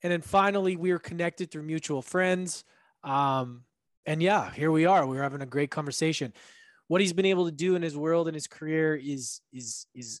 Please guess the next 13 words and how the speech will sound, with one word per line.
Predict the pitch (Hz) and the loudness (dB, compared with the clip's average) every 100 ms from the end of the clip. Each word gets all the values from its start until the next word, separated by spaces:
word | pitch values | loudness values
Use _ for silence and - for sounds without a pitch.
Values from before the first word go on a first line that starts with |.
| - | -12
amazing. | 143 165 170 160 160 | -2 2 4 4 2
And | 151 | 0
I | 139 | -2
wanted | 135 143 135 | -2 -4 -6
to | - | -4
unpack | 160 165 165 151 - | -4 0 2 2 4
all | 147 147 | 2 4
that, | 170 165 147 _ - | 4 2 0 _ -2
but | 180 | 6
also | 196 240 - 180 160 _ _ _ | 6 6 4 2 2 _ _ _
the | 151 | -4
importance | 170 151 170 185 170 - - | -4 -2 0 0 0 -10 -2
of, | 170 170 143 | 0 0 -4